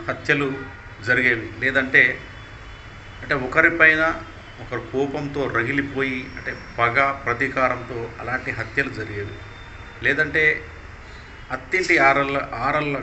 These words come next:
ఆ, ఆరళ్ళ కంటే, ఆ, అత్త కోడల్ని హింసించడం అట్లాంటి ఆత్మహత్యలు జరిగేవి.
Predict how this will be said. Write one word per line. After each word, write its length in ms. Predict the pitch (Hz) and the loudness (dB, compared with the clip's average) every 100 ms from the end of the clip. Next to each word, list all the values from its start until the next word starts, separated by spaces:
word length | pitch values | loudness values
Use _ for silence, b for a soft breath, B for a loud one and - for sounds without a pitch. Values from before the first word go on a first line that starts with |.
| - | -6
ఆ, 440 | 113 120 113 107 117 | -4 -4 -6 -8 -2
ఆరళ్ళ 280 | 151 143 123 | 2 2 0
కంటే, 380 | 135 185 - 127 | -2 -2 -4 -8
ఆ, 340 | 120 117 107 123 | -6 -6 -8 -10
అత్త 520 | - 147 143 135 - | 0 4 4 4 0
కోడల్ని 320 | 131 131 131 | -2 0 -2
హింసించడం 400 | 120 123 123 120 | -4 -6 -6 -4
అట్లాంటి 400 | 117 - 127 117 | -4 4 4 4
ఆత్మహత్యలు 840 | 113 120 - 131 127 - 120 120 113 | 2 -2 -2 -6 -6 -6 -6 -6 -6
జరిగేవి. 380 | 107 104 101 | -6 -4 -6